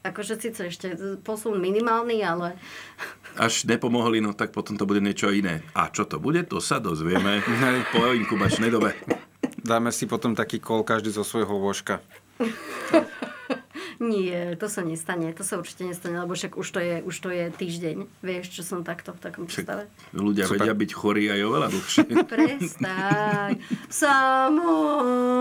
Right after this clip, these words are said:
Speaker 1: prečo mi toto robíš? Ale iba to pozitívum, pretože preto tí všetci, ktorí naozaj, že skúmajú môj hlas pravidelne, tak
Speaker 2: Mhm.
Speaker 1: teraz môžu zajsť ešte do inej roviny, vieš?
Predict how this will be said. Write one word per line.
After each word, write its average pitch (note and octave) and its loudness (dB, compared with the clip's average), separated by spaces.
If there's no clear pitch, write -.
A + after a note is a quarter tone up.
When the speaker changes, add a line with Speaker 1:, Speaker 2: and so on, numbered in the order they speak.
Speaker 1:
prečo B3+ 2
mi B3+ 2
toto A#3 2
robíš? F#3+ -2
Ale B3+ 4
iba A3+ 0
to G3 -8
pozitívum, A#3 -2
pretože G3+ -6
preto A3 0
tí D#4+ 0
všetci, A#3 0
ktorí G#3+ 0
naozaj, G#3+ 0
že F#3+ -6
skúmajú A#3 0
môj F#3 0
hlas F3 -2
pravidelne, F#3+ 2
tak G3 -4
Speaker 2:
Mhm. - -4
Speaker 1:
teraz G#3 2
môžu G3 0
zajsť F#3+ 0
ešte G3 -4
do F3+ -6
inej F#3 -2
roviny, F#3+ -4
vieš? D#4 0